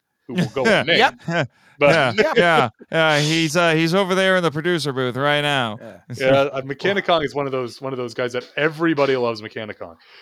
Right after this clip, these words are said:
Speaker 1: I,
Speaker 3: gonna
Speaker 1: I
Speaker 3: tell you right
Speaker 1: remember when
Speaker 3: now.
Speaker 1: that show used to air on C B S. Remember that?
Speaker 3: Yes.
Speaker 1: Everyone Loves Mechanicon. It was such a
Speaker 3: Yeah.
Speaker 1: good show. I don't know why they
Speaker 2: <laughs> Oh, oh,
Speaker 3: Uh,
Speaker 2: yeah, yeah. That was one
Speaker 1: <laughs>
Speaker 2: heck of a show.
Speaker 3: And, and, and if
Speaker 2: Yeah.
Speaker 3: they ever decide to make Mechanicon fight Titanosaurus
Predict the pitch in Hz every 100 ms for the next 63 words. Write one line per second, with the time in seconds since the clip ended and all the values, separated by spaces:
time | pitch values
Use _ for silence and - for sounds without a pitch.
0 | - - 160 160 175 170 147 151 143 -
1 | - 143 139 131 143 123 123 120 - 139
2 | 123 127 139 151 151 147 143 131 139 135
3 | 131 131 127 123 127 131 - 131 123 107
4 | 165 113 104 - - 92 95 110 95 90
5 | 175 175 147 190 147 151 147 127 127 120
6 | 107 104 107 135 170 117 - - 135 127
7 | 110 113 110 151 170 165 175 170 175 -
8 | 170 190 196 185 170 170 170 160 156 156
9 | 139 135 165 165 165 170 156 156 151 147
10 | _ _ _ - 156 - 160 143 156 139
11 | - 185 175 156 156 -